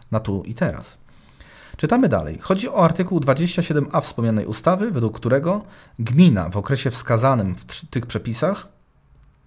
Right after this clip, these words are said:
bardzo, przepraszam, gminie wsk-, w okresie wskazanym w tych przepisach przysługuje prawo pierwokupu lokali mieszkalnych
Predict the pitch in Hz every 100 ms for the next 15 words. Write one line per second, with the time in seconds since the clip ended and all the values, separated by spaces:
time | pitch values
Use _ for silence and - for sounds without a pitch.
0 | _ _ _ _ - - 110 120 107 -
1 | - 95 87 - 101 143 196 110 - -
2 | - 113 - 143 117 - 110 123 110 -
3 | - 117 170 175 170 - - - - 131
4 | 143 175 170 143 139 123 107 104 170 170
5 | 127 120 110 104 156 190 - 90 82 120
6 | 208